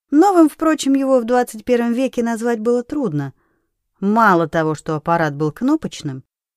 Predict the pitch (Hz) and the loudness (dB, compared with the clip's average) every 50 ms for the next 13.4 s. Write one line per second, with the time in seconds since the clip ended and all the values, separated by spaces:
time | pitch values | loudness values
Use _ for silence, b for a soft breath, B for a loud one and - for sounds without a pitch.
0 | _ _ _ _ _ - 294 277 294 285 247 - 277 269 254 - - 247 240 240 | _ _ _ _ _ -4 -2 0 0 -2 -2 0 0 0 0 0 0 2 2 2
1 | 226 220 247 262 302 311 285 254 214 202 196 196 196 240 247 240 220 240 233 220 | 2 2 2 2 4 4 4 2 0 0 -2 0 2 4 4 4 4 2 2 0
2 | 240 233 - 254 262 262 208 185 170 156 143 139 147 143 139 _ _ _ _ _ | 0 -2 0 -2 -2 -2 -2 -2 -2 -2 -2 -2 -4 -6 -6 _ _ _ _ _
3 | _ _ _ _ - - - 226 233 220 - 262 247 214 208 220 214 196 214 214 | _ _ _ _ -20 -2 2 4 4 4 4 4 2 4 2 2 2 2 2 2
4 | 220 220 220 214 202 - 214 202 196 214 202 - 190 175 - - - 226 269 311 | 2 2 2 0 0 -2 -2 2 2 2 2 2 -2 -8 -8 -8 -4 -2 0 2
5 | 277 247 220 196 175 - - - 190 185 196 233 254 233 196 180 175 156 - 175 | 2 2 2 0 -2 -4 -4 -2 0 0 2 2 2 2 2 0 -2 -2 -2 -2
6 | 202 202 190 190 180 185 165 - - - 151 143 135 - - 147 - _ _ _ | 0 0 0 -2 -2 -6 -8 -8 -8 -8 -8 -8 -8 -10 -14 -16 -16 _ _ _
7 | _ _ _ _ _ _ _ _ _ - - - - _ _ _ _ _ _ - | _ _ _ _ _ _ _ _ _ -20 -20 -20 -20 _ _ _ _ _ _ 0
8 | 214 214 214 226 226 220 247 247 233 247 233 - - 311 269 262 330 339 269 180 | 2 4 4 2 2 0 -2 -2 -2 -4 -6 -6 -6 -4 -2 0 2 2 2 2
9 | 156 147 - - - 160 147 139 - _ _ _ _ - - 208 185 185 202 202 | 0 -2 -4 -6 -6 -6 -6 -6 -10 _ _ _ _ -10 -8 -4 -2 0 0 2
10 | 190 185 175 170 165 165 - - 196 196 185 - - 185 170 - - 190 202 202 | 2 2 2 2 2 0 -2 -4 -4 -4 -4 -4 -6 -6 -6 -6 -4 -4 -4 -4
11 | - - 175 147 139 139 - _ _ _ _ _ _ _ _ _ _ _ _ _ | -4 -6 -8 -8 -8 -10 -16 _ _ _ _ _ _ _ _ _ _ _ _ _
12 | _ _ - - 220 208 214 220 233 226 208 175 165 160 - - - 160 160 160 | _ _ -8 -4 -2 0 2 2 4 4 4 2 0 -2 -4 -6 -4 -2 0 0
13 | 160 151 - - 170 156 143 143 | 0 0 -2 -6 -8 -8 -8 -8